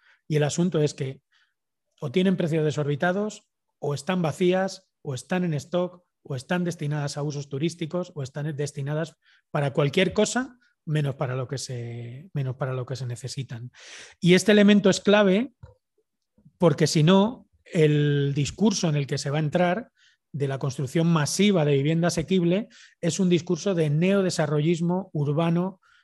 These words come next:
esta vez con tiste-, con tintes verdes, eh, feministas o de greenwashing, pinkwashing, eh, como le queramos, como le queramos, eh, llamar.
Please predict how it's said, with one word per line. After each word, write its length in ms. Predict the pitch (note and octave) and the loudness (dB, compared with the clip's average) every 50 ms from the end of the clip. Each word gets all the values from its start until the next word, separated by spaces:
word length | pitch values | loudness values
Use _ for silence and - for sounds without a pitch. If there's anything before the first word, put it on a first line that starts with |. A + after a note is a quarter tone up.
| _ _ - | _ _ -8
esta 260 | D#3 - - F3 D#3 | -8 -4 -2 0 2
vez 180 | D#3 E3+ F#3 F3+ | 2 2 0 0
con 160 | - D3 C3+ | -4 -6 -6
tiste-, 320 | C3+ C3+ - - D3+ C#3 | -6 -8 -6 -6 -8 -6
con 180 | - D3 C3 B2+ | -6 -8 -8 -8
tintes 360 | C#3 C3+ C3+ C3+ C3 B2+ C3+ B2+ B2+ C3+ | -8 -8 -8 -8 -8 -10 -10 -14 -12 -6
verdes, 680 | C3+ D3+ D#3+ D#3 D#3 D3 D#3+ E3 D#3+ D#3+ - - _ _ _ _ _ _ - | -2 0 0 0 0 0 0 0 0 0 -4 -10 _ _ _ _ _ _ -12
eh, 140 | C3+ C3+ | -12 -12
feministas 720 | B2+ - D3 C3 C3+ C3+ D3 D#3+ D#3+ E3 - F3 E3 E3 - | -10 -8 -8 -8 -4 -4 -2 -2 -4 -4 -4 -4 -4 -4 -6
o 100 | C#3 B2 | -8 -10
de 200 | B2+ B2+ B2 A#2+ | -10 -10 -8 -6
greenwashing, 720 | B2 C#3+ D3 C#3+ C#3+ C3+ C#3+ D#3 D#3 - - E3 D#3+ D#3 - | -4 -2 -2 -2 0 0 2 2 0 0 -2 -4 -6 -6 -6
pinkwashing, 720 | - D3 C#3+ C#3 C3+ D3 D#3+ D#3 - D#3+ D#3+ D#3 D#3+ D#3+ - _ _ _ _ _ _ - | -6 -6 -6 -4 -2 -2 -4 -4 -4 -6 -6 -6 -6 -8 -10 _ _ _ _ _ _ -12
eh, 800 | B2+ C3+ C#3 C3 C3+ C3 B2+ B2+ B2+ B2+ B2+ B2+ B2+ B2+ B2+ B2+ | -10 -8 -6 -6 -6 -4 -4 -4 -6 -6 -6 -6 -8 -8 -8 -8
como 220 | D#3 C3+ C3+ C3+ | -8 -6 -6 -6
le 240 | B2+ C3 C3+ B2+ B2 | -6 -6 -6 -6 -6
queramos, 720 | - C#3 C#3+ D3 C#3+ C#3+ C#3+ C3+ C3+ C3+ C3 C3+ C3+ - | -4 -4 -2 -2 0 0 -2 -2 -2 -4 -4 -6 -8 -8
como 200 | - - C#3+ C#3 | -8 -8 -6 -6
le 120 | C3+ C3+ C3 | -6 -6 -6
queramos, 540 | C#3 C3+ C#3 C3+ C3 C3+ C3+ C3 - - D3 | -6 -6 -6 -6 -6 -6 -6 -8 -10 -12 -12
eh, 180 | B2+ B2+ C3 B2 | -10 -10 -8 -8
llamar. 380 | C3 C3 C3 B2+ B2 B2 A#2 | -8 -6 -6 -6 -8 -8 -10